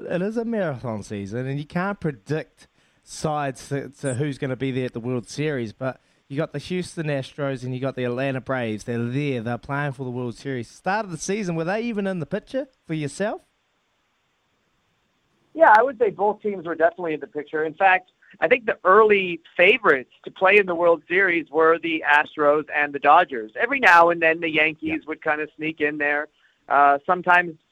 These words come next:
Speaker 2: uh, the Giants, as things got later on, or the Padres sometimes would sneak into the conversation.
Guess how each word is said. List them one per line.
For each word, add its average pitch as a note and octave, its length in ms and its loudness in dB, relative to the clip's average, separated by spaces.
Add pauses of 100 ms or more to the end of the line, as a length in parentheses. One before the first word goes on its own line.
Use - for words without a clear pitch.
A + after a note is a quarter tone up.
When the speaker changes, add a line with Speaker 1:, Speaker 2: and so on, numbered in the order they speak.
(380)
Speaker 2:
uh, C#3+ 420 4
the E3+ 80 -2
Giants, D#3+ 640 4
as D#3 220 0
things E3 240 -2
got D3+ 260 2
later D3+ 380 2
on, D3+ 340 4
or D3 80 -2
the C#3+ 100 -4
Padres D3+ 760 0 (220)
sometimes D3+ 480 -2
would D3 200 -8
sneak D#3 240 -10
into D3+ 200 -4
the C#3 100 -6
conversation. C#3+ 960 -4